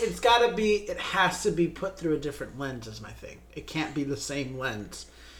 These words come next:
You have to tweak it and, and change the color of it so that we see it differently. The other thing I'll throw out there is if you change the race, you get a different message as well.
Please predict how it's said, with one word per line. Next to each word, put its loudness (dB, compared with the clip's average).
You 2
have 2
to -10
tweak 0
it -2
and, -2
and -4
change 0
the -6
color -2
of -8
it -8
so -4
that -8
we -8
see -4
it -8
differently. -6
The 6
other 12
thing 0
I'll -2
throw -2
out -4
there -2
is -8
if -10
you -4
change -4
the -6
race, -2
you -6
get 2
a 2
different -4
message -10
as -10
well. -6